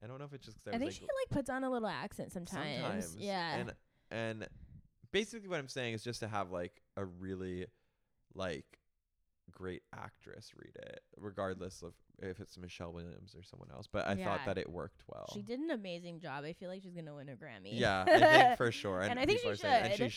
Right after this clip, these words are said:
Speaker 1: should.
Speaker 2: Yes.
Speaker 1: But I think it, like, really, it helped you, like, remove what you, your preconceived notions about Britney from the telling of the story, I think.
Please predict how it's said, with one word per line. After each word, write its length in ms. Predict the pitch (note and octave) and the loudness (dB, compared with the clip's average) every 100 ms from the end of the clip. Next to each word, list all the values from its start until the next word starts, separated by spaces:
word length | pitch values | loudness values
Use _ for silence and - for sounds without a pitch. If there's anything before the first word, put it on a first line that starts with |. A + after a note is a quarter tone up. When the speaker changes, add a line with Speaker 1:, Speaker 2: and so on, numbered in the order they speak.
| A2 G2+ | 2 0
Speaker 1:
should. 60 | - | -4
Speaker 2:
Yes. 260 | - A3+ G3 | -6 -2 6
Speaker 1:
But 60 | A#2+ | 6
I 80 | |
think 240 | B2 C3+ C3 | 8 4 2
it, 120 | C3 | 4
like, 260 | A2+ G#2+ - - - _ _ - - - - - - - - - | 4 2 -2 -20 -20 _ _ -20 -20 -20 -20 -20 -20 -20 -20 -10
really, 640 | G2+ G#2+ G2+ G2 F#2+ F#2+ - - _ _ _ _ _ _ - - | -2 2 4 2 2 2 0 -6 _ _ _ _ _ _ -18 -2
it 200 | B2 - | 0 0
helped 440 | B2 C#3+ E3 - | 2 2 2 -4
you, 160 | G3 G#3 | -4 0
like, 200 | F#3+ F3 | 0 0
remove 560 | C3 A#2 G2+ G#2 G#2 A2+ - _ _ _ - | -2 -2 -2 -2 -2 -6 -14 _ _ _ -4
what 160 | G#2+ | -4
you, 240 | E2 G#2+ G2 - - | -2 -4 -6 -10 -4
your 160 | G#2+ | -4
preconceived 560 | G#2 A#2+ A2+ A2 G2+ F#2 | -4 -6 -8 -10 -10 -12
notions 500 | F2 D#2 F2+ F#2 F2+ | -12 -12 -12 -14 -12
about 240 | D#2 D2+ - | -10 -10 -12
Britney 480 | E2+ - C#2+ B1 A2 - _ _ | -14 -14 -16 -16 -18 -20 _ _
from 280 | G2+ F#2 F2 | -10 -8 -10
the 120 | D#2+ | -12
telling 340 | - F2+ D2 | -12 -14 -14
of 100 | A#1+ | -16
the 80 | - | -18
story, 400 | - - - - | -18 -18 -18 -18
I 100 | - - - | -20 -20 -20
think. 140 | G1+ | -20